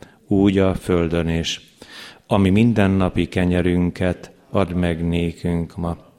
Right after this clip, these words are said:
és bocsásd meg a mi vétkeinket, miképpen mi is megbocsátunk az ellenünk vétkezőknek.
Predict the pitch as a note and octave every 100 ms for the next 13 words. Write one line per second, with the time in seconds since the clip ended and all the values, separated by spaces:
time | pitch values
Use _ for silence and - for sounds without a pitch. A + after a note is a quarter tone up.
0 | - - - - A2+ G2+ E2+ F#2+ G#2+ -
1 | G2 F#2+ F2 - G2 F2+ F2 F2 E2 E2+
2 | D#2+ - - E2+ D#2+ D#2 D#2+ D2+ E2 -
3 | - - - - - - G#2+ G#2+ F#2+ -
4 | F#2 F2 F2 F#2+ F#2+ F2 - F2+ G2 F#2+
5 | G2 - G#2 F#2+ F#2 - F2+ F2 D#2+ -
6 | - _ F2+ E2 G2 G2+ F#2 F#2 F2+ F2+
7 | E2+ - E2+ D2+ - E2+ D#2 D#2+ D#2+ -
8 | - E2 -